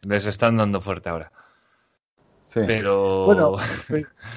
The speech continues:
Speaker 2: pero déjame agregar una cosa ahí.
Speaker 1: Sí.
Speaker 2: Eh, em,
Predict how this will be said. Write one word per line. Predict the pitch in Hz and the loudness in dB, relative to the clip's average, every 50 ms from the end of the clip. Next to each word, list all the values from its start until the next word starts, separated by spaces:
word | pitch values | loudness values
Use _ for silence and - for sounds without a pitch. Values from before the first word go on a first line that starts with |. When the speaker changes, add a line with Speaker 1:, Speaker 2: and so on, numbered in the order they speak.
| - - - - | -16 -12 -4 2
Speaker 2:
pero | 147 143 156 160 160 156 | 6 6 8 6 6 4
déjame | 147 151 147 - 208 208 214 | 0 0 2 2 4 4 4
agregar | 202 190 180 185 185 180 | 4 4 4 4 4 4
una | 175 165 165 156 | 4 4 2 2
cosa | 147 147 117 - - 110 107 | 2 0 -2 -2 -2 -2 -2
ahí. | 104 101 92 - _ _ - | -2 -2 -6 -8 _ _ -10
Speaker 1:
Sí. | - - 113 | -2 0 2
Speaker 2:
Eh, | 104 92 87 87 127 123 123 120 - _ _ | 2 2 2 0 -4 -4 -6 -6 -8 _ _
em, | 123 120 120 120 123 123 127 117 101 | -8 -8 -6 -6 -6 -6 -8 -10 -12